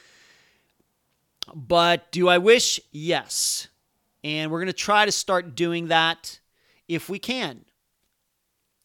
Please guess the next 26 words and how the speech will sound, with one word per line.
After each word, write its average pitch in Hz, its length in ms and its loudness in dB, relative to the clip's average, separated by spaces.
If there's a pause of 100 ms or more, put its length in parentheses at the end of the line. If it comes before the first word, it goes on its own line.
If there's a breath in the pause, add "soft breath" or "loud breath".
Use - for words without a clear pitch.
(180)
We 131 60 -14
may 143 160 -8
not 160 200 -4
be 151 120 -4
able 127 160 -4
to, 120 260 -14
once 131 200 -14
again, 135 280 -10
given 151 580 -10
that - 440 -10 (1700 soft breath)
the 131 120 -10
priority, 165 840 0 (580 loud breath)
the 151 120 -6
only 254 180 0
person 220 440 0
in 190 120 -6
this 180 180 -6
world 185 240 0
where 160 80 -2
unfound 180 540 -6
is 147 120 -6
a 156 60 -6
number 156 240 -6
one 143 180 -8
priority 135 520 -8
is - 340 -16